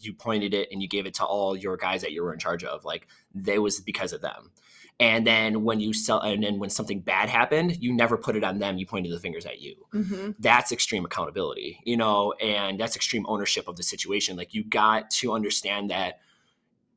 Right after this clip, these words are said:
Speaker 1: you get, it's, it's up to you to get the result, you know. And when you partner with a personal trainer or you, you know, you start working with Orange Shoe, we're here to help you, but your trainer can't get the result for you.
Speaker 2: Yeah.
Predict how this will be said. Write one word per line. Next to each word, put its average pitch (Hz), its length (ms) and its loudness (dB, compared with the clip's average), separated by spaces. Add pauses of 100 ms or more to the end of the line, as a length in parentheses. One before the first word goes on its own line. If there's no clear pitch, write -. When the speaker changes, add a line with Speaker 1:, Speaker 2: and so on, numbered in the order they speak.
(120)
Speaker 1:
you 139 280 0
get, 147 300 8
it's, 107 340 0
it's 123 220 0
up - 140 0
to - 160 -2
you 113 180 2
to 107 140 -2
get - 140 -2
the 85 80 -4
result, 85 520 -4
you 110 160 -2
know. 98 380 4
And 104 500 -2
when 123 240 0
you 123 140 2
partner 135 340 4
with 113 300 2
a 143 40 -2
personal 113 320 0
trainer 101 380 -2
or 95 160 0
you, 98 320 0
you 98 160 -4
know, 107 60 -2
you 98 40 -2
start 104 200 2
working 123 200 0
with 104 180 0
Orange 131 260 0
Shoe, 95 240 0
we're 98 180 -8
here 143 300 0
to 131 80 4
help - 340 -2
you, 220 300 0 (460)
but 135 100 2
your 151 100 2
trainer 139 460 0
can't 110 260 -2
get 107 120 -2
the 92 80 -4
result 87 340 -6
for 50 180 -10
you. - 240 -10 (240)
Speaker 2:
Yeah. 180 220 -10